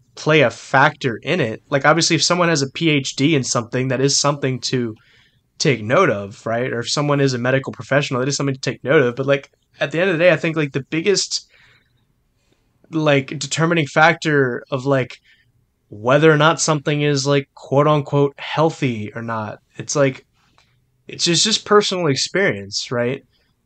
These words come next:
Like, this is, like, I have a big problem with people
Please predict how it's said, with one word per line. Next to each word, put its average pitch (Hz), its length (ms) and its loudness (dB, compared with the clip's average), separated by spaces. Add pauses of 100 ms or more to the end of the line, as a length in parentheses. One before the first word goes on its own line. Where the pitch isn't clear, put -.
Like, 135 120 0
this 156 200 0
is, - 140 -2
like, 175 160 4
I 160 60 4
have 190 180 4
a 170 100 0
big 165 240 -4
problem 156 460 0
with 135 160 -2
people 143 500 -2